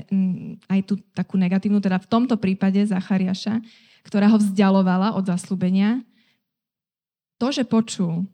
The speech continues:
ho k nemu priblížilo. On ju počul. To, že reagoval nejako, áno, reagoval. Ale on ho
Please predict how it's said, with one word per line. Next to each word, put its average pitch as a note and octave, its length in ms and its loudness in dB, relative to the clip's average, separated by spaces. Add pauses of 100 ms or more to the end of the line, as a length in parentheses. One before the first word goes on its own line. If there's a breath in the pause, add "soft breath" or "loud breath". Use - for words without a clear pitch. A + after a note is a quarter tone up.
(520)
ho A3+ 80 2
k G#3 200 2
nemu F#3+ 100 2 (540)
priblížilo. G3+ 640 0 (1000)
On G#3+ 80 2
ju A3+ 80 4
počul. B3 400 -6 (1120)
To, C4 100 -2
že C#4 140 0
reagoval B3+ 420 2
nejako, B3+ 560 -2
áno, G3+ 320 0
reagoval. G#3+ 640 -2 (560 soft breath)
Ale G#3+ 320 2
on A3+ 320 2 (540)
ho G#3+ 120 2